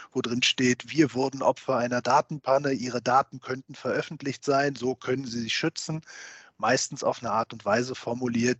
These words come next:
die nicht zu viel Puls führen soll bei den betroffenen Personen.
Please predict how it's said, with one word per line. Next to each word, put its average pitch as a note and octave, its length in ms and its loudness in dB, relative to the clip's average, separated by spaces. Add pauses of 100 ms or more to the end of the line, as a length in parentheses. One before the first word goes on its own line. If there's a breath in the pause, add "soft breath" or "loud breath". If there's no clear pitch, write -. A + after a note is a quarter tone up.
die A#2 500 -4 (100)
nicht B2+ 360 -8
zu - 140 -8
viel A#2 200 -4
Puls C3 440 0
führen D3 400 2
soll C#3 420 6
bei C3+ 180 2
den C3 200 -2
betroffenen C3+ 500 -4
Personen. C3 480 0